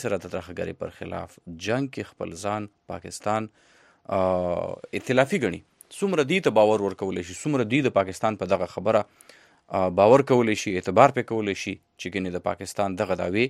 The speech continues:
پر ځای دي. په دې باندې به، آه،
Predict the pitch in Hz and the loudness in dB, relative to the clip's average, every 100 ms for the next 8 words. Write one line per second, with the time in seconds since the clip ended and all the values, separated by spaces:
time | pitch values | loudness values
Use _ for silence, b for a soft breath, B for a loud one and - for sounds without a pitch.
0 | - _ _ _ _ _ _ 107 104 101 | -4 _ _ _ _ _ _ -2 2 0
1 | 82 101 _ _ b b b b _ 113 | -2 -14 _ _ b b b b _ 4
2 | 143 135 123 113 107 107 92 95 90 | 6 6 4 2 0 -4 -2 0 0